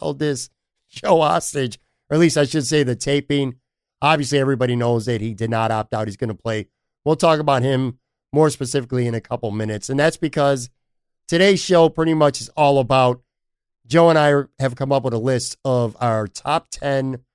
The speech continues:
most irreplaceable players on the Buffalo Bills. And obviously, that idea kind of was inspired by the possibility that Trey was not gonna play. So nine of the ten guys that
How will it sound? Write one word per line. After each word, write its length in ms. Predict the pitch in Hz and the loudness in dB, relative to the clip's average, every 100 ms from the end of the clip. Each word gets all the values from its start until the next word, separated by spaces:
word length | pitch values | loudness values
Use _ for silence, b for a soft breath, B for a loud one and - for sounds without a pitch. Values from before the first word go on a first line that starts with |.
| _ _ _ | _ _ _
most 320 | 127 131 127 - | -2 -2 -4 -6
irreplaceable 720 | 165 196 220 196 180 175 160 147 | 0 2 2 2 0 0 -4 -4
players 540 | - 147 139 131 127 - _ _ _ _ - | 0 2 2 0 -4 -12 _ _ _ _ -2
on 180 | 160 180 | 0 2
the 80 | |
Buffalo 400 | 156 156 151 151 | 2 2 2 0
Bills. 400 | 139 147 139 135 | 2 2 2 2
And 100 | 127 | 0
obviously, 880 | 131 143 143 147 127 - 143 139 127 - _ _ _ _ | 0 0 2 -2 -2 -2 -2 -2 -6 -10 _ _ _ _
that 120 | 143 143 | 0 2
idea 320 | 135 135 131 | 2 2 0
kind 280 | 127 131 127 | -2 -2 0
of 240 | 120 107 - _ _ | -2 -4 -14 _ _
was 160 | 131 123 | -4 -2
inspired 480 | 123 - 131 127 120 | -4 0 2 2 2
by 180 | 120 | 2
the 160 | 117 113 | 2 -2
possibility 800 | 98 127 120 117 120 117 110 107 | -2 -4 -4 -4 -2 0 -2 -2
that 320 | 104 107 101 _ _ _ _ | -2 -2 -4 _ _ _ _
Trey 300 | _ - 139 | _ -2 0
was 260 | 120 110 101 | 0 -4 -6
not 300 | 117 117 104 | -2 -2 -2
gonna 220 | 117 101 | -4 -6
play. 260 | - 104 92 | -8 -10 -10
So 480 | - - 120 113 - _ _ _ _ _ _ | -8 -2 -2 -2 -6 _ _ _ _ _ _
nine 300 | 135 170 254 | 0 2 4
of 140 | 262 226 | 4 2
the 80 | |
ten 260 | 185 196 190 | 2 2 2
guys 400 | 165 156 156 143 | 4 4 2 0
that 220 | 143 147 | -2 -2